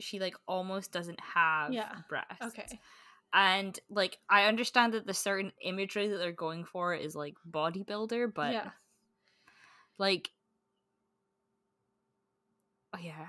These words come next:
Speaker 2: S-
Speaker 1: Also, the, like, the idea of pubic mound, sorry, to, like, go back to this.
Speaker 2: <laughs>
Speaker 1: Um, it threw me off for a second because he said, like,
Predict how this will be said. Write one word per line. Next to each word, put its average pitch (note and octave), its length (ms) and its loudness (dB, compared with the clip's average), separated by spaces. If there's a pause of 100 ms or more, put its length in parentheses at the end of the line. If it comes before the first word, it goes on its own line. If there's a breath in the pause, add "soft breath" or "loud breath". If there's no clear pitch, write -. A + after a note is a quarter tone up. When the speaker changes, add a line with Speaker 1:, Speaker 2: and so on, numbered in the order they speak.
Speaker 2:
S- - 160 -4
Speaker 1:
Also, F#4 280 12 (120)
the, B3 220 6
like, A#3 180 4
the A3+ 120 2
idea B3 380 6
of D4+ 140 2
pubic G#3 380 -4
mound, E3 280 -2
sorry, D3+ 260 -2
to, - 120 -2
like, E3 180 -4
go F3+ 80 -2
back E3 240 2
to - 60 -10
this. - 300 -6
Speaker 2:
<laughs> - 340 -16 (200)
Speaker 1:
Um, G#3+ 320 12
it A#3+ 120 8
threw D#4 360 8
me G4+ 100 8
off C4 240 12
for A3 160 4
a F#3+ 80 2
second F3 340 -2
because G3 300 0
he A3+ 140 2
said, A#3 560 4
like, F3+ 300 -2